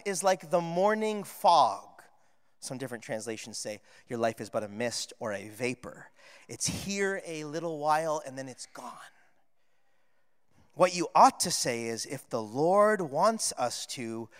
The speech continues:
we will live and do this or that."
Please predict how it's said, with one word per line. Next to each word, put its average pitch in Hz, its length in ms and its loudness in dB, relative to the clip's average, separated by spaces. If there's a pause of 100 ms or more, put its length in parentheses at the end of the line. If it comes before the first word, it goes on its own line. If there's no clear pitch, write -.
(240)
we 151 180 2
will 143 200 2
live 165 560 6
and 120 220 -6
do 110 200 -8
this 160 480 2 (100)
or 120 220 -4
that." - 680 -12